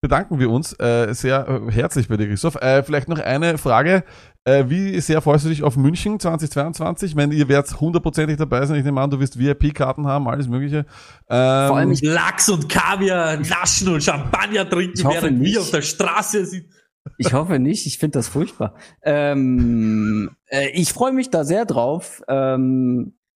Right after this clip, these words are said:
Speaker 2: hoffe, es wird ein, wird ein, es werden gute Teams, äh, die mit am Start sind. Ich habe ja, ich, äh, man weiß ja noch nicht das Datum,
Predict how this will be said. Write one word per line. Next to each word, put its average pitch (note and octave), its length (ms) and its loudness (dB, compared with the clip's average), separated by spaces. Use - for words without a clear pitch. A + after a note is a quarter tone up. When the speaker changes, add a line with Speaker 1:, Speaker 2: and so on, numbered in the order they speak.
Speaker 2:
hoffe, F3+ 240 0
es D#3+ 220 0
wird D#3+ 160 -2
ein, D3 400 0
wird C#3 160 -2
ein, C3+ 680 0
es A2+ 160 -4
werden C#3 220 0
gute C#3 240 0
Teams, A3 460 -2
äh, D#3+ 180 -2
die D3+ 120 -4
mit D3 140 -2
am C#3+ 140 0
Start C#3+ 400 -2
sind. G#3+ 220 0
Ich C#3+ 220 -2
habe A#3 340 0
ja, A3 460 0
ich, D3 200 -4
äh, G2 280 -10
man C#3 180 0
weiß D#3+ 440 -2
ja G#3+ 80 2
noch F3 160 0
nicht F3 220 -2
das C#3 160 -2
Datum, D3 600 -2